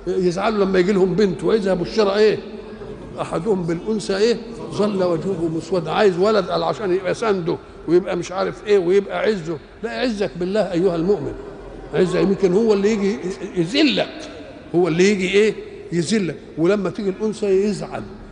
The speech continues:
ومش عارف، نقول له والله لو استقبلت الأنثى بالفرح لأنها هبة من الله لكانت سبباً في أن يأتي لها زوج أبر لك من، من، من،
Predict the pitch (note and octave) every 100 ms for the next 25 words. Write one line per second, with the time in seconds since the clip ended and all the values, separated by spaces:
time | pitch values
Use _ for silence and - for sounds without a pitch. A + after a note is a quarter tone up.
0 | - E3+ F3 E3 E3+ D3+ E3+ F#3+ G3 F3+
1 | E3 F#3 E3 D#3+ D#3 D3+ - D#3+ D#3 F#3+
2 | D3 D3 D#3 A3+ D#3 B2+ G#2+ - - -
3 | - - - - - - - C#3 D3+ -
4 | A3 F3 D3+ D#3 D#3+ D3+ F3+ D#3+ C#3+ B3+
5 | A3 F#3 E3+ D#3+ D#3 G#3 C3+ - - -
6 | - - - - - - - - - -
7 | - - - C#3+ D#3 - B3+ B3+ A#3 -
8 | B3+ A#3+ A3 A3+ G3 G#3+ A#3 G#3+ G#3 G#3
9 | G#3+ - C4 A#3 A3+ A#3 G#3+ G#3+ E3+ B3
10 | C#4 B3 G#3+ B3+ A#3+ A#3 G#3+ D4+ C#4 A3+
11 | A#3+ B3 A#3 G#3 G3 F3 F3+ F#3 F3 D3